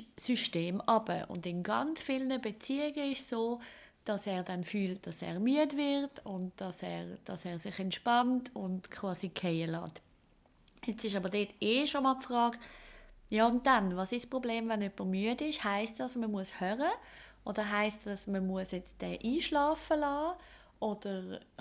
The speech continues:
kann das auch sein, dass man einfach auch wieder sich kurz erholt und dann auch wieder aufsteht? Oder kann man sich Low-Level weiter streicheln und weiter in Kontakt bleiben und so? Also das ist,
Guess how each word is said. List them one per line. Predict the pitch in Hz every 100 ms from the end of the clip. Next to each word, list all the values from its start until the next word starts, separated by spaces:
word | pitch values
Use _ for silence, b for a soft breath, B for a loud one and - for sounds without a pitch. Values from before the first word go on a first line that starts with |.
| -
kann | 208 202
das | 202 202
auch | 190
sein, | 214 196
dass | 196 190
man | 190
einfach | 185 185 - 190 - - - - - -
auch | 196 185
wieder | 180 185
sich | 185 180 - -
kurz | 202 190 -
erholt | 196 175 175 180
und | 190 180
dann | 190
auch | 175 170
wieder | 170 170
aufsteht? | 247 339 - 285 269 285 285
Oder | 208 196
kann | - 180
man | 175
sich | - 180 - B B B B -
Low-Level | 208 208 240 247 226 202 190 185
weiter | 202 233 - 247
streicheln | - 240 220 214 220 214 220 208 208 208
und | - 185 185 196
weiter | 247 254 277
in | 269
Kontakt | 262 262 247 247 254 - -
bleiben | 240 240 240 240 240 240 240
und | 226 226 220
so? | 233 226
Also | 226 214
das | 214 240
ist, | 269